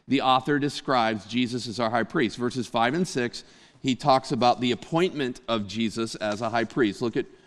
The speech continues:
verse five. "So also Christ did not exalt himself to be made a high priest,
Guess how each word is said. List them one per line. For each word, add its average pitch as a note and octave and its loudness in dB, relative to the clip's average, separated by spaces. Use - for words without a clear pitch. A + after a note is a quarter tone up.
verse A2+ -2
five. A#2+ 2
"So G3 4
also G#3 8
Christ D#3 2
did D3+ 2
not E3 2
exalt F#3 4
himself C#3 0
to E3+ -4
be D3+ 0
made D#3+ 0
a C#3+ 2
high A#2+ -2
priest, E2+ -8